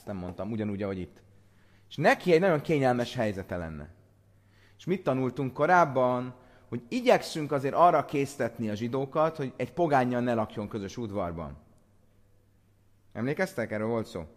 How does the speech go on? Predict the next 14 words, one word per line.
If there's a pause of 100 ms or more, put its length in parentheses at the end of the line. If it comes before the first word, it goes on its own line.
(680)
Miért?
Egyrészt
azért,
mert
megölheti,
másrészt
azért,
hogy
ne
tanulja
el
a
rossz
szokásait.